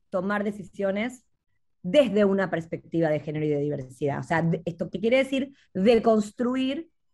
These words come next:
lo que el statu quo nos, eh, indicaría para contar esa historia. Eh, digo, dicho como ejemplo, si es un producto para mujeres, entre comillas, rosa y con ositos. ¿No? Eso es un poco la, lo que la lógica nos manda. Bueno,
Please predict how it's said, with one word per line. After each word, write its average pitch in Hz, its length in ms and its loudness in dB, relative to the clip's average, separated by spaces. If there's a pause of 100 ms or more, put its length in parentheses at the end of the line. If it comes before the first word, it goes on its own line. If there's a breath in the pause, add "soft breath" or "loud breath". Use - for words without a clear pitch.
(260)
lo 226 340 0
que 262 600 -4
el 185 100 -2
statu 202 440 -2
quo 233 520 -2 (320 soft breath)
nos, 208 460 2 (120)
eh, 165 240 -2
indicaría 233 1120 2
para 185 180 -2
contar 175 300 -4
esa 165 220 -8
historia. 143 760 -6 (100)
Eh, 151 260 -6
digo, 151 480 -2
dicho 175 340 0
como 185 160 0
ejemplo, 302 760 0 (260 soft breath)
si - 160 -2
es 185 80 -2
un 196 100 0
producto 190 720 2
para 185 340 0
mujeres, 220 520 -4
entre 233 200 -4
comillas, 339 540 0 (140)
rosa 269 420 -2
y 269 60 0
con 196 140 2
ositos. 143 680 -8 (320)
¿No? 277 160 4
Eso 277 160 4
es 247 80 4
un 214 160 8
poco 220 220 2
la, 196 220 6
lo 185 220 6
que 190 120 -2
la 190 100 4
lógica 220 500 2
nos 170 160 -6
manda. 151 280 -6
Bueno, 202 340 2